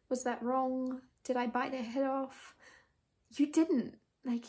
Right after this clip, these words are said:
if they went quiet, it's just because they were afraid of your strength. They weren't expecting it. Um, they weren't expecting it from you, which is harsh, but also that's why you needed to do it, or you will need to do it,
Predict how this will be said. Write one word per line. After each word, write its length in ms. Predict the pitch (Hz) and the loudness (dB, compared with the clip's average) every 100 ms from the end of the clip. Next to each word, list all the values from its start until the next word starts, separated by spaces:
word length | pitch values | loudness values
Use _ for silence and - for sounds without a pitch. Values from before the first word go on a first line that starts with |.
| - | -6
if 180 | - 254 | -4 0
they 140 | 302 | 2
went 240 | 339 381 - | 2 2 0
quiet, 440 | - 226 294 349 | 0 2 2 -2
it's 160 | - - | -4 -4
just 200 | 269 - | -6 -4
because 260 | 302 285 247 | -2 0 2
they 120 | 254 | 2
were 120 | 247 | 2
afraid 340 | 240 - 247 | 0 0 0
of 80 | 247 | 2
your 120 | 240 | 0
strength. 360 | 226 247 240 - | 0 0 -2 -2
They 100 | 233 | -2
weren't 220 | 247 277 | -2 -2
expecting 600 | 359 - - 403 - - - | -4 -8 -6 -6 -4 -6 -4
it. 220 | - - _ - - - - - | -10 -12 _ -20 -18 -18 -4 2
Um, 540 | 247 247 240 247 240 - | 4 4 2 0 -4 -6
they 80 | 302 | -4
weren't 160 | 330 | -2
expecting 500 | 339 - 440 440 370 | -4 -4 -4 0 0
it 100 | 254 | 0
from 200 | - 226 | 0 0
you, 160 | 214 214 | 0 -2
which 200 | 240 - | -8 -10
is 60 | - | -12
harsh, 500 | - 247 - - - - - - | -6 -6 -6 -10 -14 -18 -20 -16
but 120 | - 285 | -2 -2
also 280 | 277 285 285 | 0 -2 -2
that's 260 | 285 - | -4 0
why 80 | 269 | 0
you 140 | 254 | 2
needed 280 | 247 240 247 | 2 2 0
to 80 | - | -2
do 180 | 240 262 | -4 -4
it, 160 | - - _ _ _ - | -4 -12 _ _ _ 0
or 100 | 240 | 2
you 160 | 220 | 4
will 120 | 214 | 2
need 220 | 214 269 269 | 0 -2 -4
to 100 | - | -8
do 80 | |
it, 240 | - - | -8 -8